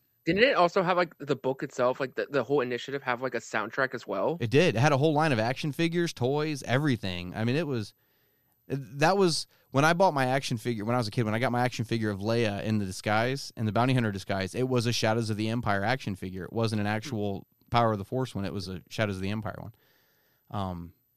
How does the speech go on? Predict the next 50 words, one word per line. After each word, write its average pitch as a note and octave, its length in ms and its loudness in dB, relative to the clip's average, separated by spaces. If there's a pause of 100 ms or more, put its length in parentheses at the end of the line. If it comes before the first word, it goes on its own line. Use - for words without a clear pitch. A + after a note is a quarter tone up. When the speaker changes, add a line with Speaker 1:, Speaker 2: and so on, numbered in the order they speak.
(400)
Speaker 2:
and C#3+ 100 4
they E3+ 80 4
did G3 180 4
some D#3 160 2
other D#3+ 160 6
weird C3+ 260 4
stuff, A2 240 2
too, C3+ 160 2
like G#2+ 180 0
Luke A#2+ 240 2
in A2+ 80 2
a G#2 40 2
Royal A2+ 340 2
Guard G#2+ 280 0
disguise A2 640 0
that F#2+ 120 -4
looked G#2+ 180 -6
nothing G#2+ 300 0
like G#2 180 0
a G#2+ 40 -4
Royal G2+ 340 0
Guard. G2+ 340 2 (180)
<laughs> E3+ 100 6 (220)
Like, D#3 200 0
it G3 60 6
was F#3 160 2
just D3+ 200 -4 (360)
crazy E3+ 480 2
stuff. A2+ 320 -2
Like G2+ 120 -6
Boba, B2+ 580 2
or B2+ 140 6
not G2 140 -2
Boba, G2 240 -4
Chewbacca B2+ 440 6
with A#2+ 100 2
a G#2 40 0
flat A#2 280 0
top. B2 340 2
That A#2+ 160 4
was A#2+ 120 -4
kind A2 180 0
of G2+ 80 0
interesting G2+ 380 -2
to F#2+ 60 -6
see G2+ 160 -2
for G2+ 140 -8
the G2+ 80 -6
first G#2 260 -8
time. G2 280 -6